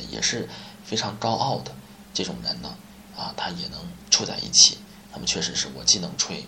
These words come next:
我还有两把刷子。那么谈了这么多呢，那么我今天要谈的是什么呢？就是说，呃，谈他充满争议也好，谈他善于炒作也好，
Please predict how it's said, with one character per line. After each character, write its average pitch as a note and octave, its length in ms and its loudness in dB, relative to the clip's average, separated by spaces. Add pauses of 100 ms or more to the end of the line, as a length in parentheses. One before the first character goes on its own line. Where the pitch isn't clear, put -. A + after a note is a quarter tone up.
我 - 80 -6
还 - 140 -2
有 - 80 -10
两 G1+ 140 -6
把 - 120 -6
刷 - 240 -2
子。 - 140 0 (560)
那 B2 100 6
么 B2+ 180 6 (140)
谈 A2 220 6
了 C3+ 100 4
这 C3+ 100 6
么 G#2+ 140 4
多 A#2 240 4
呢， A2 180 2 (1000)
那 A2 80 2
么 G2 100 2
我 F2 80 -2
今 F#2+ 140 -2
天 G2 120 -4
要 F#2 140 4
谈 - 220 0
的 F#2+ 160 0 (140)
是 - 160 4
什 - 140 8
么 - 100 -6
呢？ - 140 0 (500)
就 G2 180 4
是 - 60 4
说， F#2 240 4 (520)
呃， - 80 -6 (1000)
谈 F#2 180 4
他 A2 320 8
充 - 220 4
满 G2+ 180 8
争 B2 200 8
议 A#2 100 2
也 B1 120 2
好， - 240 2
谈 - 200 -2
他 G2 320 2 (360)
善 F2+ 260 4
于 F2 80 2
炒 - 180 2
作 G#2 200 4
也 - 120 2
好， - 260 -2